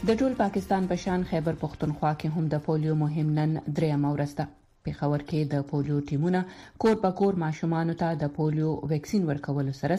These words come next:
سره د پولیو کارکوونکي انکاري خلکو ته هم ورځي او ماشومانو ته د پولیو د څاڅکي ورکولو په حوالې سره د هغوی د قانع کولو کوشش هم کوي.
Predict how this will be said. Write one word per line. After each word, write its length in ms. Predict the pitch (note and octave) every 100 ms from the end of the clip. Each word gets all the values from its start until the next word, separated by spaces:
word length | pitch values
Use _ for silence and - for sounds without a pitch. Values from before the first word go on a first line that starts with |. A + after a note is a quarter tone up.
| G3+
سره 140 | G3 G3+ - E3
د 80 | G#3 G#3
پولیو 320 | A#3 A3 A3+ A#3 - F3
کارکوونکي 520 | D3+ - F3 F#3+ F#3 G#3 - F#3
انکاري 340 | F#3 F#3 G3+ G3+ - -
خلکو 280 | E3 D#3+ D3+
ته 80 | D3
هم 80 | G#3 G3+
ورځي 280 | G3+ G#3+ G#3+ -
او 40 | E3
ماشومانو 500 | D#3+ E3 F3 F3 F3 E3+
ته 80 | F3 F3+ - - -
د 60 | G3 G3
پولیو 320 | A3+ A3 A3 A3 E3+
د 100 | F3 E3+
څاڅکي 340 | G3+ G3+ D#3+ D3+
ورکولو 420 | D3+ D#3 D#3 D#3 D3+
په 60 |
حوالې 340 | D3+ D3 D3+ D#3
سره 160 | - D#3 D3
د 100 | D#3
هغوی 260 | D#3+ E3 E3+ D3+
د 140 | D3 D3
قانع 220 | D3+ D3+ C#3+
کولو 320 | D#3+ E3 D3 - -
کوشش 300 | F3+ - D3+ -
هم 80 | D3 D#3
کوي. 160 | D#3